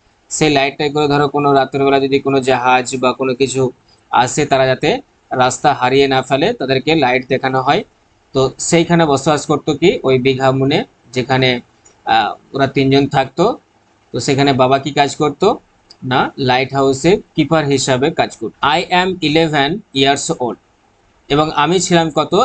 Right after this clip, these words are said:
এগারো বছর। "Claude is twelve", এবং ক্লডের বয়স ছিল কত? বারো বছর। "In winter", শীতকালে,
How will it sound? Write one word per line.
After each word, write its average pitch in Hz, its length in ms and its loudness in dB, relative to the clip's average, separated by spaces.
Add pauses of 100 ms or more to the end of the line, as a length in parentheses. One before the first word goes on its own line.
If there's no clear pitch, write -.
(100)
এগারো 131 340 0
বছর। 147 440 0
"Claude 170 400 4
is 165 200 0 (160)
twelve", 151 300 2 (100)
এবং 143 340 0
ক্লডের 143 380 2
বয়স 147 320 0
ছিল 147 220 0
কত? 185 380 2 (300)
বারো 117 240 2
বছর। 101 280 -10 (680)
"In 160 140 4
winter", 160 800 2 (480)
শীতকালে, 175 840 0